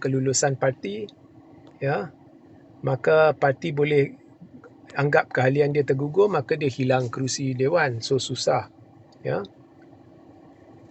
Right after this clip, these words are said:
Tetapi jika syarat ditetapkan bahawa semua parti yang hendak bertanding perlu men-, menjadi ahli salah satu daripada tiga gabungan yang di, uh,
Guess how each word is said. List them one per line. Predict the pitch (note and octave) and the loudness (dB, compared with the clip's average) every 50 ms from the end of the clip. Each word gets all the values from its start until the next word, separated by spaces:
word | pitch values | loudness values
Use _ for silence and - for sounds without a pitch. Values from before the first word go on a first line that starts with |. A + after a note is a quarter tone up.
| - - - - - - - - - | -20 -20 -20 -20 -20 -20 -20 -18 -2
Tetapi | - F3+ - G#3 G#3+ - - C#4 C4 F3+ | -2 4 6 6 6 6 6 4 4 4
jika | G#3+ G#3 - - C4+ B3 G#3+ - - _ _ _ _ _ _ _ _ _ _ _ _ _ _ _ _ _ _ _ _ _ _ - - | 2 0 6 8 10 10 10 8 4 _ _ _ _ _ _ _ _ _ _ _ _ _ _ _ _ _ _ _ _ _ _ -20 -6
syarat | - - - G3 F#3+ G#3+ B3 B3 - E3+ | -2 2 6 8 8 10 8 6 6 2
ditetapkan | E3+ D3+ - D3+ - - G3 - - - E3+ F3+ F#3 | -8 -8 -8 -6 0 0 0 0 2 4 4 4 6
bahawa | E3+ C#3+ C#3 D3 C#3+ D3+ D#3 C#3+ | 4 6 6 6 6 6 4 2
semua | - - E3+ F#3 F#3 E3 | 2 0 0 4 4 4
parti | - D#3 D3 C3+ - - - G3 F#3+ F3+ E3+ | 6 6 4 4 4 -6 -10 -8 -6 -6 0
yang | E3 D3 C3+ C#3+ - - - | 0 2 2 0 -4 -8 -8
hendak | C#3 C#3+ D3 - C3+ C3 | -2 0 0 0 0 -4
bertanding | B2+ - C#3 C#3+ D3+ D3+ F3 G3 G#3 G3+ - - - - - - | -2 0 0 0 2 0 0 0 0 -2 -6 -12 -20 -20 -16 0
perlu | - D3 D#3 E3+ F3+ F#3+ F#3 F#3 - - _ _ _ - - C#3+ | 2 2 2 2 -2 -2 -2 -4 -6 -12 _ _ _ -12 -4 -2
men-, | C3+ C3+ C#3 D#3 - - D3 | 0 0 0 -2 -4 -4 -4
menjadi | C3+ C3+ C3+ C#3+ C3+ C#3 D#3+ A3+ - | -2 -2 2 0 0 0 0 -4 -2
ahli | C3 C3 D3 D#3+ D#3+ D3 - | 0 0 0 0 -2 -2 0
salah | - C3+ C3+ C3+ | 2 2 2 0
satu | B2+ - C#3+ B2+ - - D3+ B2+ | 2 0 -2 -2 -2 -4 -2 0
daripada | B2+ B2 C3 B2 - C3+ B2+ B2+ | 0 0 0 -2 -4 -4 -4 -4
tiga | B2+ B2 - C3+ C3+ C3+ B2+ | -4 -6 -6 -2 0 0 0
gabungan | B2 B2+ B2 B2 C3 B2+ C#3 C#3+ C#3 | 0 -2 0 0 0 0 0 0 0
yang | C3+ B2+ B2 B2 B2 | 0 0 -2 -2 -2
di, | B2 C3+ D3+ F#3 G#3+ - - - - - - - - - - - - - - - - | -4 -6 -6 -8 -10 -12 -18 -20 -20 -20 -20 -20 -20 -20 -20 -20 -20 -20 -16 -10 -8
uh, | A#2+ A#2+ - - A#1 A#1 A1+ - - A2+ - - - - | -6 -4 -4 -4 -4 -6 -6 -6 -6 -6 -8 -8 -10 -12